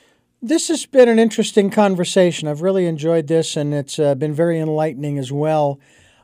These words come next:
Um, one other area I want to talk about before we wrap things up is,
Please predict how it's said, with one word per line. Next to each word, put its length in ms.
Um, 560
one 280
other 200
area 260
I 100
want 160
to 60
talk 340
about 240
before 320
we 140
wrap 300
things 340
up 340
is, 560